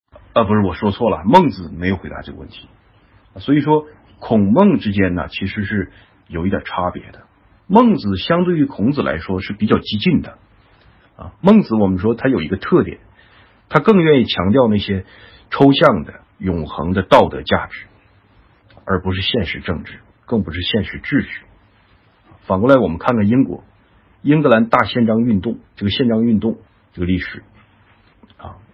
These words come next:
我们能看出点什么，就是他跟孟子是不太一样，但是跟孔子是比较接近的。这个国王约翰，这个单方面加税，激起大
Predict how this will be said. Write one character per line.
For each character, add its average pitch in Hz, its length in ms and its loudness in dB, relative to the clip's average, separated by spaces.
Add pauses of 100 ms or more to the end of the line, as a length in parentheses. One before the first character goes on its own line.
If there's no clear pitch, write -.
我 90 140 -6
们 98 100 2
能 117 140 2
看 135 240 2
出 98 160 -6
点 87 160 -6
什 - 160 -12
么， 87 140 -6 (500)
就 - 200 -6
是 90 200 -6
他 120 100 -8
跟 143 140 2
孟 190 240 6
子 - 180 -18
是 - 180 -18
不 85 80 -8
太 - 140 -8
一 76 120 -8
样， 73 200 -10 (420)
但 120 140 0
是 113 100 -6
跟 135 200 4
孔 123 400 0
子 - 160 -8
是 - 140 -12
比 - 120 -16
较 76 120 -4
接 73 180 -14
近 73 260 -10
的。 - 140 -20 (580)
这 180 100 0
个 170 100 2
国 156 260 4
王 156 240 4
约 156 160 2
翰， 147 340 2 (920)
这 101 120 -10
个 92 280 -2
单 131 320 2
方 117 140 0
面 107 140 0
加 90 180 -2
税， 104 220 -4 (340)
激 131 200 -2
起 95 180 -4
大 123 140 0